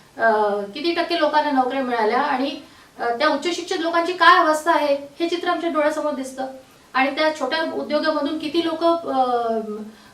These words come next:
अ, सक्षम झाले हा, हे जर प्रश्न विचारला तर आकडे अतिशय,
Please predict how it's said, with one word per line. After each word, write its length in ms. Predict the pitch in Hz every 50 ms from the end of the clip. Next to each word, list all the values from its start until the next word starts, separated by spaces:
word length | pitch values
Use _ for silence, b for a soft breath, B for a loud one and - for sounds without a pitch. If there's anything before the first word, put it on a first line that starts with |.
| B
अ, 200 | 240 226 220 214
सक्षम 360 | 214 - 254 254 - 311 311 302
झाले 300 | 302 294 294 294 269 226
हा, 320 | - - - - 214 -
हे 200 | - 196 254 277
जर 120 | 311 311
प्रश्न 280 | 311 302 285 277 - 302
विचारला 280 | 294 285 294 294 302 294
तर 100 | 294 302
आकडे 260 | 262 254 262 302 302
अतिशय, 380 | 294 294 311 311 - 330 330